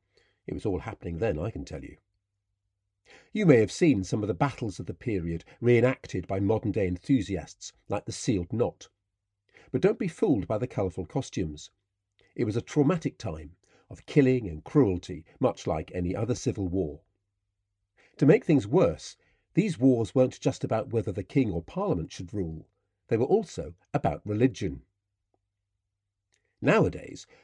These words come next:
we are happy to let people believe and worship or not as they like. But that wasn't the case in the sixteenth and seventeenth centuries. People's religious beliefs then were much like their political beliefs nowadays,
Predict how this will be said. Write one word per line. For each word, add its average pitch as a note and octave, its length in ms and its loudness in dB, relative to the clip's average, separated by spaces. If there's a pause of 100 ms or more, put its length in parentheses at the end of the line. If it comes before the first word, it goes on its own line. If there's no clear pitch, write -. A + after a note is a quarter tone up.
(140)
we B2 160 8
are A2+ 60 8
happy G2+ 280 -2
to G2+ 100 -6
let G2 220 -4
people F#2+ 240 -4
believe F#2 500 -4
and D2+ 140 -12
worship F#2 480 -4
or A2 120 -4
not E2 320 -6 (200)
as - 180 -6
they F#2+ 140 -4
like. B2 440 -4 (680)
But - 100 0
that G#3+ 160 2
wasn't D#3+ 360 4
the B2 80 -4
case G#2 360 -2
in A2+ 60 -6
the A2+ 80 -6
sixteenth - 580 -6
and A2 80 -4
seventeenth F2 500 -4
centuries. - 760 -8 (920)
People's E3+ 320 8
religious C3 360 6
beliefs A2 320 -2
then F#2+ 400 -2 (320)
were D#3 160 10
much B2 280 2
like G2+ 200 -2
their A2 120 0
political G#2+ 460 -4
beliefs F2 340 -6
nowadays, G#2 720 0